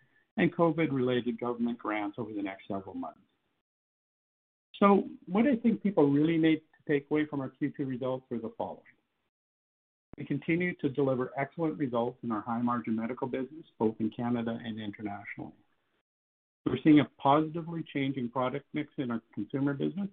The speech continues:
and have taken important steps in rationalizing and repositioning production. S G and A is well controlled, and cash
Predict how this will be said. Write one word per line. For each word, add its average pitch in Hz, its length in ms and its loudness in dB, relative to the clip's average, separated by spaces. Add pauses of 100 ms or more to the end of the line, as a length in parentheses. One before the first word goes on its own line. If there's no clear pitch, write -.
(100)
and 135 100 2
have 117 140 0
taken 127 300 2
important 139 540 0
steps 139 260 -2 (480)
in 110 80 -2
rationalizing 143 880 2
and 123 100 -2
repositioning 123 720 -4
production. - 560 -8 (760)
S 123 140 0 (100)
G 139 60 0
and 131 100 4
A 135 100 6
is 117 80 0
well 127 200 6
controlled, 117 640 -2 (920)
and 139 120 -4 (100)
cash - 200 2